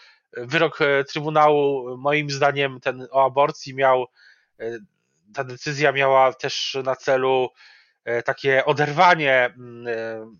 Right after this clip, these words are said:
części elektoratu pis, e, części elektoratu Konfederacji od, e, niej samej. No, były tam masa tych transparentów i takie wrażenie, mm,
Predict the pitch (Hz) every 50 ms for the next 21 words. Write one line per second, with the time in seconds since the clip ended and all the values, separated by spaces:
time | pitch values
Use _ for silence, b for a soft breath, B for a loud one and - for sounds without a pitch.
0 | _ _ _ - - 151 143 - - - 151 143 139 - - 151 143 143 139 -
1 | 135 - - 147 135 131 - - - 147 135 131 127 131 135 143 139 170 151 -
2 | 170 160 147 143 147 131 156 143 139 - 156 151 - 156 143 147 139 143 139 135
3 | - - 143 135 123 B B B B B B B B B B _ 139 147 151 147
4 | - - 143 139 131 131 127 127 131 - 131 147 156 160 151 - 170 151 143 147
5 | 160 156 156 147 143 160 156 143 156 147 151 151 - 156 127 135 - - 143 143
6 | - - 143 143 143 135 - 147 131 120 - b b b b b b b b b
7 | _ 131 127 127 127 127 127 139 - - 147 131 139 143 135 127 151 147 143 143
8 | 139 135 135 131 131 113 123 123 120 123